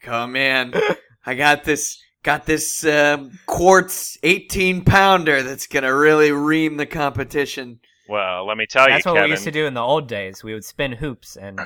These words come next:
Speaker 2: race rocks.
Speaker 3: Let me tell you, Kevin, uh, Indiana Jones,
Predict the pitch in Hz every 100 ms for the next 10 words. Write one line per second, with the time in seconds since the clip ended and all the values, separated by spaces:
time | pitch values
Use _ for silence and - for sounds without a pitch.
0 | 104 113 - 107 95 135 131 131 123 151
1 | 139 - 117 110 110 110 113 - 95 95
2 | 95 95 - 113 113 104 95 113 110 101
3 | 92 - - -